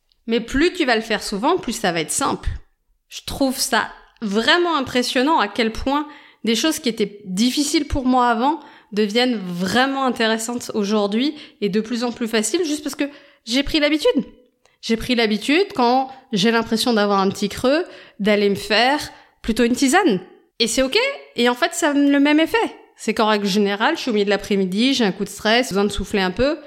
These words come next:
Et par habitude, mon cerveau dit, « Si t'allais dans un frigo », et moi je réponds, « Ok, allons nous faire une boisson chaude. » Et tout ça, vous pouvez le faire, évidemment avec des trucs qui marchent pour vous. Si vous détestez vous faire une boisson chaude,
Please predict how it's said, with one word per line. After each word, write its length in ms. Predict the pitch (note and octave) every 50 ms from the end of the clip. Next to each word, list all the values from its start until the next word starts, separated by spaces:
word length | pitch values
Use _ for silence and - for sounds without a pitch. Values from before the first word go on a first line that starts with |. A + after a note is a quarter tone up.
| - - - _ _ _ _ _ _ _ -
Et 100 | - G3+
par 240 | - G#3+ F#3 F3
habitude, 380 | G#3 F#3+ F3+ F3+ - F#4 G#4 G4+
mon 80 | D4+ A#3
cerveau 320 | A#3 A#3 G#3+ G#3+ A#3 A#3
dit, « 480 | G#3+ A3+ A3 G#3+ G#3 G3+ F#3 - - -
Si 200 | - - C#4 B3
t'allais 260 | - A3+ G#3 G#3+ G#3
dans 220 | G3 G3+ F#3+ F3+ G3+
un 40 |
frigo », 300 | F#3 - - G#3+ A3+ F4 A4+ A#4+ A#4 - -
et 340 | F#3 F3 F3+ F3+ F3 E3+ E3
moi 320 | E3 E3+ F3 F3 F3+ F#3
je 80 | F3+ F3+
réponds, « 260 | F#3 F3+ F3+ - E4 G4+ G#4+ A4 G#4
Ok, 120 | - A4
allons 360 | E4+ B3 A3+ G3 F#3 F#3+ G3+
nous 80 | G#3 G#3+
faire 160 | G#3 A3+ A3
une 100 | A#3 A#3+
boisson 240 | A#3 C4 C4+ C4+ D4
chaude. » 320 | D4 - E4 C4 F3+ F3 - _ _ _ _ _ _ _ _ -
Et 120 | C4 A#3+
tout 160 | - - F#4+
ça, 140 | - - G#4 A4 G4+
vous 120 | F#4 F#4
pouvez 280 | F4+ - D#4+ D4 C#4 C#4
le 60 | C4+
faire, 280 | C4+ - C#4+ B3 G#3 -
évidemment 340 | G3+ G3 G#3 A3+ B3+ C#4+ D4+
avec 120 | C#4 A#3
des 100 | A3 G3+
trucs 220 | - - B3+ B3+
qui 140 | - - C4
marchent 260 | A3+ G#3+ G#3+ - -
pour 180 | - - C4 C4
vous. 200 | B3+ C#4+ C4+ A#3
Si 160 | A3 - -
vous 140 | E3+ E3+ F3
détestez 600 | E3 E3+ F#3 G3+ A3+ G#3+ G#3 G#3 G#3 G#3 - A3
vous 100 | G3+ F#3
faire 160 | F3+ F#3 F3
une 120 | E3+ E3+ E3
boisson 260 | E3 D#3+ - F#3+ F#3
chaude, 300 | F#3 - B3+ C4+ C#4